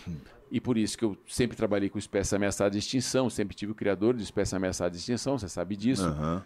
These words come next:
Speaker 2: A, a Clá-, a Cláudia, a Cláudia Abreu sacaneava, "Ah, lá em Pirapiuaçu", que era em Pirassununga,
Speaker 1: Aham.
Speaker 2: onde eu tinha o
Speaker 1: É, eu
Speaker 2: criador.
Speaker 1: lembro disso, né?
Speaker 2: E, e, e eu vou ter essa origem, entendeu? Então, hoje, é, essa empresa,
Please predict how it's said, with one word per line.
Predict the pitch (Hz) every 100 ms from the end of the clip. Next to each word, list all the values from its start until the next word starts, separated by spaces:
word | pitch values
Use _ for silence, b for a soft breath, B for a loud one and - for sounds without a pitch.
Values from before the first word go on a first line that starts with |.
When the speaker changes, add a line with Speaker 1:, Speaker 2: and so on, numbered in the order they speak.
| - -
Speaker 2:
A, | 101 110 87 - 80
a | 76
Clá-, | 110 107
a | 95
Cláudia, | 104 101 113 113 95 b b b _ - - - - - 95 98
a |
Cláudia | 107 120 120
Abreu | 117 139 139
sacaneava, | 127 123 113 123 127 120
"Ah, | 143
lá | 165 175
em | 160
Pirapiuaçu", | - 170 160 156 151 - - 175 151
que | 117
era | 110
em | 110
Pirassununga, | 110 110 107 135 131 139 110 87
Speaker 1:
Aham. | 87 90
Speaker 2:
onde | 82
eu | 101
tinha | - 98
o | 90
Speaker 1:
É, |
eu |
Speaker 2:
criador. | 104 87 90 87 120
Speaker 1:
lembro | 92 87 80
disso, | 80 82 80 80
né? | 78 78 76
Speaker 2:
E, | 120 127 135 131 131 123 117 107 - -
e, | 120 127 127 127 127 127 - -
e | - 165
eu | 185 185
vou | 180 190
ter | 190 180
essa | 175 180
origem, | 180 185 160 156 131 120
entendeu? | 107 113 135
Então, | 131 160 165
hoje, | 147 170 180 143 120 127
é, | 120 110 123
essa | 131 131
empresa, | 117 123 139 170 139 113